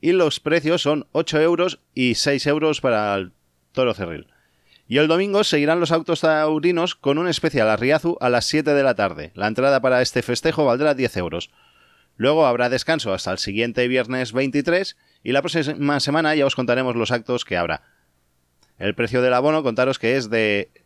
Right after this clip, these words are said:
veintisiete euros para el primer fin de semana y cincuenta para toda la feria, incluidos los dos fines de semana. También hay festejos el sábado diecisiete en Vilafranca del Cid, con un especial de Hermanos Bellés, ganadero que tuvimos aquí en Podcast de Toros,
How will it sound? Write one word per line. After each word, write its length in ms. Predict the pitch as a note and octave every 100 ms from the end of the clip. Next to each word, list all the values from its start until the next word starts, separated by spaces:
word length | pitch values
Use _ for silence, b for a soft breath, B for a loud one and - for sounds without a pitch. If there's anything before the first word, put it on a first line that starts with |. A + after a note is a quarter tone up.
| _ _ _
veintisiete 640 | G#2+ A2+ A2 A2+ C3+ B2
euros 340 | C3+ C#3 D3 -
para 240 | A#2+ G#2+
el 140 | G#2 F#2 _ -
primer 300 | G2+ A2+ A#2
fin 160 | B2
de 80 | A#2+
semana 380 | B2+ C3+ D3 -
y 140 | B2+
cincuenta 440 | A#2 A#2+ D3+ D#3+ E3+
para 180 | C3+ A#2
toda 240 | C#3+ C3+
la 100 | B2
feria, 400 | - E2 E2 E2 _ _ _ _ _ -
incluidos 500 | G#2 G#2+ B2 D3 B2+
los 180 | A#2 A2
dos 160 | C3
fines 260 | B2+ A#2 G#2
de 100 | A2
semana. 440 | - F#2+ D#2 - _ _ _ _ b b b b b
También 300 | - D#3+ G#3
hay 80 | G3+
festejos 520 | E3+ F3+ G3 E3+ F#3+
el 140 | D3 C#3+
sábado 380 | D#3+ E3 E3 D3+
diecisiete 680 | E3 D#3+ D#3 F3 F3 E3+ -
en 260 | D3+ F3+ C#3+
Vilafranca 520 | D3 B2+ E3 E3 E3
del 120 | D#3+
Cid, 240 | - F3+ - _
con 180 | B2 B2+
un 140 | D#3
especial 460 | C#3+ C#3+ D3+ E3 C3
de 60 |
Hermanos 420 | A#2 A#2+ C#3+ C#3
Bellés, 420 | C3 D3+ F#3 G3+ - _ _
ganadero 480 | G#2 A#2 A2 C3 C3
que 120 | B2+
tuvimos 320 | C3 C3+ C3
aquí 180 | C3 D#3+
en 80 | A#2+
Podcast 340 | C3 B2 C3
de 80 | C#3
Toros, 360 | D3+ D#3 F3+